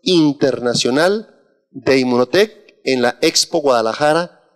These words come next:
¿sí? Donde tendremos un evento inolvidable. Felicidades para todos. Vamos por más éxitos.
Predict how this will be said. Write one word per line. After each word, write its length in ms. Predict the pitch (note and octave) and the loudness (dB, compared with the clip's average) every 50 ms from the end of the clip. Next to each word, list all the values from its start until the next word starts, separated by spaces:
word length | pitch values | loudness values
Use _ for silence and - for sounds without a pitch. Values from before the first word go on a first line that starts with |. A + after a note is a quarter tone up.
| _ _ _ _ | _ _ _ _
¿sí? 300 | - - - - - - - | -6 -4 -2 -4 -4 -4 -2
Donde 260 | - C3 B2 B2 A#2+ | -2 0 0 0 -2
tendremos 800 | - A#2+ A#2 A#2+ B2 C3+ D3+ D#3 D3+ D#3 D3+ - - - _ _ _ _ _ _ _ | -2 -2 -2 -2 -2 -2 0 0 0 0 -2 -2 -4 -6 _ _ _ _ _ _ _
un 640 | - F#3 F#3+ G#3 A3 G#3 - - - _ _ _ - | 2 4 4 4 2 0 -6 -10 -20 _ _ _ -4
evento 640 | - C3 C3 D#3+ F3 F3 F3 F3 - F#3+ F#3 - - - | -2 0 2 2 2 0 0 -2 -2 -2 -2 -2 0 0
inolvidable. 840 | D#3 C#3+ C3+ C3 A#2+ A2+ A2 A2 G#2 A#2 A2 G#2 F#2+ F2+ F2 D#2 _ _ _ _ _ _ _ _ | 0 2 2 2 0 0 -2 -2 -2 -2 -2 -2 -4 -6 -10 -12 _ _ _ _ _ _ _ _
Felicidades 800 | - - E3 D#3+ D3 D3+ D#3 - - C#3 E3 F#3 G3 G3+ F#3+ - | 0 2 2 4 4 4 2 2 2 4 4 4 4 4 2 0
para 220 | - E3+ C#3+ C3+ | 0 -2 -2 -2
todos. 760 | - - D3 C3 A2+ G#2+ G2 - - - - _ _ _ _ _ | 0 2 2 2 2 2 0 0 -4 -8 -8 _ _ _ _ _
Vamos 340 | _ - E3 F#3+ G3 G3+ F#3+ | _ 0 2 4 4 2 0
por 220 | - - E3 D#3 C#3+ | 0 -2 -2 0 0
más 260 | D#3 E3+ F3+ F3+ - | 2 0 0 2 2
éxitos. 800 | D#3 C#3+ - - A#2 - - A2 G2+ - - G#2+ _ _ _ | 0 0 0 -4 -6 -4 -4 -2 -2 -2 -4 -8 _ _ _